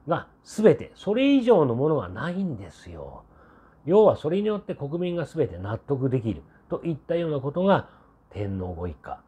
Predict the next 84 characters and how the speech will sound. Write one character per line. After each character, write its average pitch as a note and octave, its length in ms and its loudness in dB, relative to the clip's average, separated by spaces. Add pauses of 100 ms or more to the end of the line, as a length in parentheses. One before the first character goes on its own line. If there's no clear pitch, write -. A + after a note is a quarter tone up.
(120)
か - 120 -4
た G3+ 100 2
や、 G#3+ 240 4 (220)
え A#2 160 -6
ー、 A2 380 -4 (260)
ご A#2 120 -2
一 A#2 60 -2
家 A2+ 120 -10
に G2+ 100 -6
関 A#2+ 240 -6
し - 60 -14
て B2 80 -6
は A#2+ 220 -2
隠 A2 220 -10
蔽 G2+ 160 -12
体 - 200 -12
質 - 240 -20 (120)
と A#2+ 100 -6
い A2+ 60 -4
っ - 20 -8
た C#3 120 -8
よ B2 60 -4
う - 40 -4
な G2 40 -6
こ G#2 80 -4
と G2+ 120 -8
で、 G#2+ 200 0 (380)
も E3 560 6 (260)
う - 20 -4
違 B2+ 260 2
い - 20 2
は C#3 380 0 (100)
明 A#2+ 80 -6
ら F#2 140 -8
か - 160 -16
だ - 160 -18
よ - 100 -18
ね。 D#3 460 -4 (360)
だ G3 120 4
か A3 80 4
ら D#3 100 4
今 F3+ 220 0
回 B2 240 -2
の、 F3+ 280 4
え C3+ 200 2
ー、 A#2 40 -2
話 A#2 120 0
題 B2+ 160 -4
に A#2+ 80 -4
関 C3+ 220 -6
し - 40 -14
て - 80 -10
も F#2 140 -8
で E2+ 100 -12
す G#2 100 -14
ね、 C3+ 300 2 (260)
ま G3 140 4
あ、 - 40 4
川 G3+ 180 -2
西 A#3 200 0
さ D3+ 140 -2
ん B2+ 60 -2
の A#2+ 80 -4
言 C3 120 -4
わ E3 80 0
れ E3+ 100 2
て E3 100 -10
る E3+ 80 -4
こ E3+ 120 -2
と A#2+ 80 -4
半 G3 280 -4
分 G#3+ 160 0
は A2 100 0
正 A2 280 -6
し F3 100 -6
い - 40 -4
で D#2+ 100 -8
す - 100 -16
よ。 - 160 -14 (260)
と D3 80 -4
い E3 120 2
う E3 60 2
の G#2+ 120 2
は、 C3+ 320 4